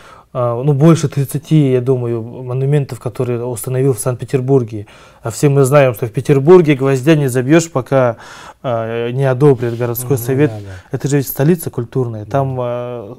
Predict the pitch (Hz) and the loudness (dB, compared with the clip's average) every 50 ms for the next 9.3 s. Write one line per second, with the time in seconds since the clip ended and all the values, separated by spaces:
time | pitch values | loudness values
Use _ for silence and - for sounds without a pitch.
0 | _ 151 156 151 - - 139 131 127 120 117 110 - 123 123 117 113 113 110 110 | _ -2 -2 -2 -2 -6 -6 -4 -4 -6 -6 -6 -4 -4 -4 -4 -4 -8 -10 -10
1 | 110 110 110 107 113 113 107 104 98 104 107 - _ 120 117 120 120 - - - | -12 -14 -16 -16 -18 -16 -16 -16 -16 -18 -20 -12 _ -4 -4 -4 -4 -4 0 0
2 | 147 135 131 139 139 127 - - 131 131 117 - - 156 156 143 - 139 123 - | 0 2 4 2 2 2 -2 -6 -8 -8 -6 -2 2 2 2 2 0 -4 -8 -6
3 | - 120 120 120 - - 139 131 131 123 120 113 107 - - - - _ _ - | -6 -6 -6 -6 -4 -4 -4 -4 -2 -4 -6 -8 -10 -14 -20 -20 -20 _ _ -18
4 | - - - 123 120 113 110 110 - _ - - - - _ _ _ 127 117 120 | -8 -4 -2 0 0 0 -4 -8 -14 _ -20 -20 -20 -20 _ _ _ -8 -6 -6
5 | 123 117 - - 147 135 135 - - 185 190 190 - _ - _ - 131 - - | -6 -6 -2 -2 -2 -2 -2 2 2 2 2 2 -2 _ -20 _ -12 -12 -4 0
6 | 139 139 135 131 127 127 123 123 123 120 120 _ - 123 110 - - 139 120 - | 0 2 2 0 -2 -4 -4 -6 -6 -8 -10 _ -8 -8 -8 -4 -6 -6 -6 -4
7 | - 123 120 - 123 120 117 113 107 107 113 110 110 110 - 127 117 110 - 127 | -6 -6 -4 -4 -6 -6 -6 -6 -6 -6 -6 -8 -8 -8 -8 -10 -10 -6 -6 -6
8 | 123 120 123 123 117 - - - - 113 - 113 113 113 113 107 110 110 104 104 | -4 -4 -4 -6 -6 -8 -12 -14 -16 -14 -14 -14 -12 -12 -12 -12 -12 -14 -16 -16
9 | 107 110 107 104 98 | -18 -20 -18 -18 -18